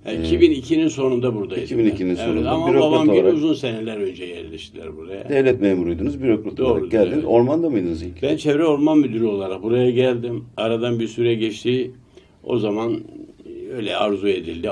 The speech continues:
Speaker 1: istenendi. Özel idareye geçtim. Genel sekreter yardımcısı olarak. Sonra özel idarede kapanınca Büyükşehir Belediyesi'ne geçtim. Yani aşağı yukarı altı sene çevre orman müdürü olarak kaldım. Dört beş sene, beş sene de özel idarede.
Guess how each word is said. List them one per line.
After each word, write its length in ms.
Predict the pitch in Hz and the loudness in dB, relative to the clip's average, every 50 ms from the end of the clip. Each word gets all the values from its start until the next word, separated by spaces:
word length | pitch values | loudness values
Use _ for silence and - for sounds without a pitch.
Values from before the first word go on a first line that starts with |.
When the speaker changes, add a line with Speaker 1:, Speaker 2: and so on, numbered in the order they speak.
| 107 104 - | -2 -4 -4
Speaker 1:
istenendi. 560 | - - - - 101 90 92 98 104 123 127 | -6 -10 -10 -8 -6 -4 -4 -4 -2 0 0
Özel 260 | 117 113 113 127 127 | 0 2 4 4 4
idareye 460 | 135 127 123 127 127 123 123 120 120 117 | 4 4 2 2 4 4 4 4 4 4
geçtim. 380 | 113 110 110 - - 113 110 | 2 0 -4 -4 -6 -6 -4
Genel 260 | 101 104 101 104 107 | -4 -2 -2 -4 -4
sekreter 480 | 104 - 117 117 104 107 104 - 123 117 | -6 -8 -8 -8 -8 -8 -4 -2 -2 0
yardımcısı 540 | 113 113 113 104 101 101 101 - - - 113 | 0 -2 -4 -4 -4 -6 -6 -6 -6 -4 -2
olarak. 360 | 113 117 127 127 131 127 123 - - - - - _ - | 0 0 0 0 -2 -6 -10 -14 -20 -20 -20 -20 _ -10
Sonra 300 | - - 156 156 151 143 | -4 -2 0 2 4 4
özel 280 | 135 135 127 123 147 139 | 4 4 6 4 2 2
idarede 440 | 143 127 135 139 135 143 139 143 131 | 2 2 2 2 2 2 0 0 -2
kapanınca 500 | - 123 120 135 143 170 - 143 131 117 | -4 -4 -2 0 2 2 2 2 0 -2
Büyükşehir 420 | 135 131 120 - 147 143 143 143 | -2 -4 -4 -2 -2 -2 0 2
Belediyesi'ne 560 | 139 123 117 107 104 104 95 - 101 92 82 | 2 2 2 2 0 -2 -4 -4 -6 -6 -6
geçtim. 340 | 80 80 78 - - - - - | -6 -10 -10 -12 -14 -10 -2 0
Yani 460 | 117 131 127 120 107 104 101 104 104 - - - _ _ _ _ _ _ _ _ - - - | 2 2 4 2 2 2 0 0 -2 -4 -14 -20 _ _ _ _ _ _ _ _ -14 -8 -6
aşağı 300 | 110 107 - - 120 123 | -6 -4 -2 0 2 2
yukarı 340 | 123 120 - 110 110 110 | 2 0 0 -2 -2 -2
altı 320 | 82 101 110 107 - - - | -2 -2 -2 -4 -4 -8 -6
sene 360 | 110 104 92 90 82 73 73 - - - - _ _ _ _ _ _ _ _ _ _ _ - - - _ _ - - | -4 -4 -4 -4 -6 -8 -10 -14 -20 -20 -20 _ _ _ _ _ _ _ _ _ _ _ -20 -20 -20 _ _ -20 -10
çevre 300 | - 95 92 95 110 120 | -4 -2 0 2 2 4
orman 320 | 120 120 117 120 117 117 | 4 2 2 2 0 0
müdürü 240 | 117 107 104 113 117 | -2 -2 0 0 2
olarak 420 | 113 110 110 113 110 113 113 113 - | 2 2 0 0 -2 -2 -4 -4 -4
kaldım. 440 | 113 113 110 101 101 110 107 92 - - | -4 -4 -4 -4 -4 -6 -6 -6 -8 -6
Dört 280 | 101 107 107 104 104 - | -4 -4 -4 -4 -4 -4
beş 180 | 113 107 101 - | -4 -4 -4 -6
sene, 300 | - 104 98 92 82 90 | -8 -8 -8 -8 -6 -2
beş 200 | 117 127 120 - | -2 -2 -2 -2
sene 300 | - 113 104 104 104 101 | -4 -4 -4 -4 -4 -4
de 100 | 104 95 87 | -4 -6 -6
özel 300 | - 92 90 87 110 113 | -8 -8 -4 -2 0 0
idarede. 580 | 113 117 113 120 120 117 120 120 127 143 143 | 2 2 2 2 2 2 2 0 0 -2 -6